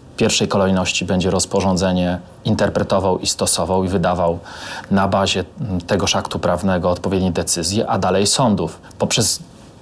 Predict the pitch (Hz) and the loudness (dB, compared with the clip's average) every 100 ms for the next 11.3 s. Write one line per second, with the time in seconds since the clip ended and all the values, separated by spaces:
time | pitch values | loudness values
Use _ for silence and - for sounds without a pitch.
0 | - 120 127 120 123 160 135 123 - - | -2 2 4 6 4 2 0 0 0 0
1 | 110 113 110 107 101 104 107 101 101 104 | 2 2 4 4 2 2 2 4 4 2
2 | - 113 107 98 - - 98 98 95 107 | 0 0 0 0 -4 -6 -2 0 2 2
3 | 104 98 95 95 101 - - - - - | 2 2 0 0 0 -2 -4 -4 -6 -8
4 | - - - - 107 95 180 - - 90 | -12 -14 -12 -2 2 2 2 0 -2 0
5 | 85 90 85 85 90 - - 85 - - | 0 0 -2 -2 -4 -6 -6 -6 -4 -6
6 | - - - - - - - 113 120 127 | -8 -12 -12 -10 -12 -8 0 2 4 2
7 | 117 113 165 139 123 127 113 - 101 107 | 2 2 2 2 2 2 2 0 2 2
8 | 127 107 101 127 135 - - 113 107 110 | 4 4 4 2 -2 -4 0 2 2 2
9 | 110 104 76 - 120 123 - 110 107 101 | 2 2 0 0 0 0 2 4 4 4
10 | 104 110 101 92 107 104 - 104 98 98 | 2 4 4 2 0 -2 -2 0 2 2
11 | 98 98 | 2 2